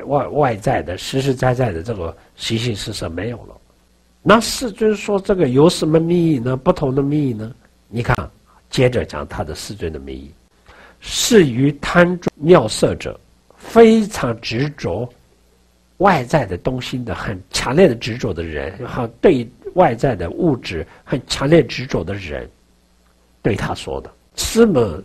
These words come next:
殊胜的一个量师傅，其实他讲我们某些程度上容易相信的。比如说你非常执着一个东西的话，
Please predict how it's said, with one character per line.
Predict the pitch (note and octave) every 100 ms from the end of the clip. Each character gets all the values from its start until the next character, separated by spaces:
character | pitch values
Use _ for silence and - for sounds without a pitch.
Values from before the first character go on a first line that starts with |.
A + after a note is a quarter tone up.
| - _ C#3
殊 | - - E3+
胜 | D#3 E3+
的 | G#2
一 | G2
个 | A2+
量 | C#3 A#2+
师 | D#2+ - F#2
傅， | D#2+ E2 D2+ - _ _ _ _ _ _
其 | - A#3+
实 | F#3+
他 | D3+ - F#3+ G3+
讲 | - C3 C#3
我 | B2+
们 | F#2 C3+
某 | G#2
些 | A2+ C#3
程 | B2+ A#2
度 | B2
上 | B2 A#2+ - -
容 | G#2+ A2+
易 | D#3 G2+
相 | - A#2+ C#3
信 | - - -
的。 | - _ _ - - _
比 | C3+
如 |
说 | - D3+
你 | C3 G2+ A2+
非 | - - E3+
常 | D#3 C3+
执 | G#2+ A2
着 | A#2 A2+
一 | G2
个 | G#2+
东 | - F#2
西 | E2+ F2+
的 | D#2
话， | C#2 D#2